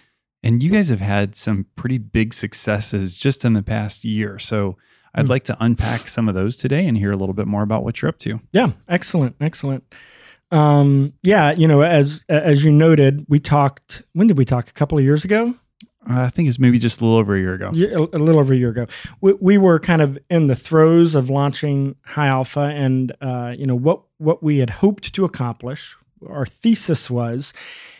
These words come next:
Speaker 2: if you could kind of bolt a really strong design sensibility onto a,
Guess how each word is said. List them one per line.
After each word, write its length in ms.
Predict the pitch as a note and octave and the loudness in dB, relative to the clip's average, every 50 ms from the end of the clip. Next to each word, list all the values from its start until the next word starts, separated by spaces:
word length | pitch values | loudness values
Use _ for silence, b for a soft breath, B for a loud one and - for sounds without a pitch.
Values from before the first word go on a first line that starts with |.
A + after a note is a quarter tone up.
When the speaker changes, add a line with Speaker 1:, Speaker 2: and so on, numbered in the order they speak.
| B B - | B B -2
Speaker 2:
if 180 | D3 A#2+ - | -2 -2 0
you 120 | E3 F#3+ G3 | 0 -2 0
could 180 | - D#3 C#3 | -2 -4 -2
kind 180 | - D#3 D3+ C#3 | -2 0 0 0
of 220 | B2 A#2 A2+ G#2+ | 0 -2 -4 -2
bolt 380 | - D3+ D#3 E3 F3 E3 - - - | 0 2 2 2 0 -2 -6 -8 -6
a 100 | D3 B2 | -4 -4
really 340 | A#2+ C3+ D#3 E3+ D#3+ C#3+ | 0 0 2 2 2 2
strong 800 | B2+ - - - - - D3 C#3 C#3 C#3 D3 D3+ D3+ D3+ D#3 D3+ | 0 -2 -8 -12 -8 -4 -2 0 2 2 2 2 0 0 -2 -2
design 480 | C3+ B2+ A#2+ A2 C3 C3 C3+ C#3 D3 C#3+ | -2 -4 -4 -2 -2 -2 -2 -2 -2 -4
sensibility 920 | - - - C#3+ - - C3 B2 C3+ C#3+ C3+ B2+ A#2 A2+ A2+ A2+ B2+ C#3 b b b b b b b b b b b _ | -4 -4 -6 -6 -6 -6 -6 -2 0 0 0 0 -2 -4 -8 -10 -12 -14 b b b b b b b b b b b _
onto 920 | - C#3+ C#3 C#3 C#3 C3+ C3+ C3+ C3 - - - D#3 C#3+ C#3 C#3 C3+ C3+ C3+ - - | -2 0 2 2 4 2 2 0 -2 -4 -2 0 2 4 4 4 4 2 0 -2 -2
a, 580 | D3+ C#3 C3+ C3 B2+ B2+ B2+ B2+ B2+ B2 B2 | -2 0 0 0 0 0 0 0 -2 -2 -4